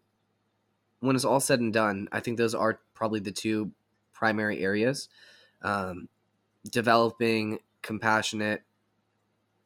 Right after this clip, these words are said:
uh, socio-emotional and, uh, sort of socio-emotional development within the curriculum itself. And then beyond that, develop, having the resources on hand at the school site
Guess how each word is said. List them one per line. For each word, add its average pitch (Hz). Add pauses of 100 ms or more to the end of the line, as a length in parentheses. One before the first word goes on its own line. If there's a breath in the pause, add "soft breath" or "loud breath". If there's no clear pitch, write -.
uh, 98 (180)
socio-emotional 110
and, 101
uh, 95
sort 107
of 104 (680 loud breath)
socio-emotional 123
development 113
within 113
the 110
curriculum 110
itself. 113 (220)
And 107
then 104
beyond 107
that, 107 (100)
develop, 107
having 110
the 101
resources 104
on 101
hand 104
at 101
the 95
school 131
site 101